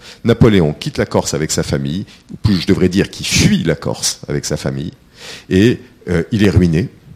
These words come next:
sa famille est ruinée, euh, le, le peuple de Corse le déteste, le considère comme un traître, et il part comme un voleur.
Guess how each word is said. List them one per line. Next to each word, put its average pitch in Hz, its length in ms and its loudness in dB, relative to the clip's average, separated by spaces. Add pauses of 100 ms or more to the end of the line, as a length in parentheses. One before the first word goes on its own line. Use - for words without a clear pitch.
(200)
sa - 140 -2
famille 98 360 2
est 78 40 2
ruinée, 76 460 0 (280)
euh, 80 220 2
le, 107 380 6
le 110 180 8
peuple 110 300 4
de 92 80 0
Corse - 360 -2
le 76 80 -4
déteste, - 600 -4
le 78 120 -6
considère 82 480 -2
comme 76 160 -2
un 73 80 -2
traître, - 400 -6 (260)
et 123 300 2
il 175 60 -4
part 110 220 0
comme 80 160 -4
un 87 60 -2
voleur. 69 420 -8